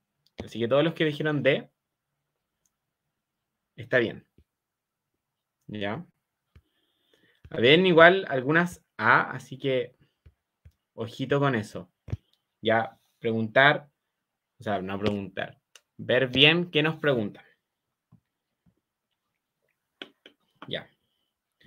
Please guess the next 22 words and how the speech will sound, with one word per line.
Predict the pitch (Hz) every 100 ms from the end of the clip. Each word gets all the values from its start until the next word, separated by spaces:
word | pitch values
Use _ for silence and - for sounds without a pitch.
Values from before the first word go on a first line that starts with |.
| - - _ -
Yo | 123
creo | 180
que | 202
la | 185
clase | 151 165 175
va | 185
a | 175
durar | 175 139 151
hasta | 165 160
que | 151
se | 147
me | 131
acabe | 113 113 123
la | 139
batería | 143 127 113 120
de |
la | 139 -
tablet. | 95 110 180 - - - - - - _ - - -
Literalmente | 120 110 120 139 175 175
me | 180
estoy | 180 175
quedando | 175 180 175 175